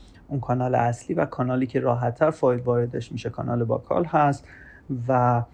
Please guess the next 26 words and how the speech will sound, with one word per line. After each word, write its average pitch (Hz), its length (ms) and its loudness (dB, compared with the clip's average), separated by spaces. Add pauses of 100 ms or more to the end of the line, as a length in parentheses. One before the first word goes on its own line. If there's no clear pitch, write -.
(300)
یک 156 180 4
کانال 143 340 0
توی 139 240 -2
لینگوال 123 420 2
ممکنه 120 440 0
که 120 360 0 (280)
داشته - 400 -2
باشیم. - 380 -10 (1400)
برای 185 240 4
اینکه 196 220 -2
این 185 100 2
کانال 143 320 2
لینگوالی 127 460 4
رو 156 60 0
پیدا 123 320 0
کنیم، 127 400 0
اول 175 320 4
باید 147 280 4
توجه 131 480 4
داشته 127 300 0
باشیم 131 280 -2
که 123 80 -4
دندونای 127 640 0 (440)
قدامی 127 440 2
مندیبل، 123 600 2
دندون، 123 400 2